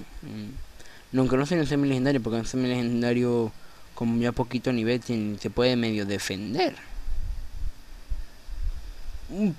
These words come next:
puto P S como usa esa po-, poción. No, no la usa.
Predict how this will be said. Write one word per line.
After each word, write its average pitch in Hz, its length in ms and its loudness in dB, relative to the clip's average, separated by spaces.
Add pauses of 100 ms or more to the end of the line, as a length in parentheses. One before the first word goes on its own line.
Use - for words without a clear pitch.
puto 165 260 2
P 123 140 2
S 110 200 -4 (100)
como 101 220 -6
usa 117 160 -6
esa 131 100 -8 (240)
po-, - 100 -8
poción. - 440 -12 (1400)
No, 120 80 -2
no 98 80 -4
la 101 100 -6
usa. - 160 -12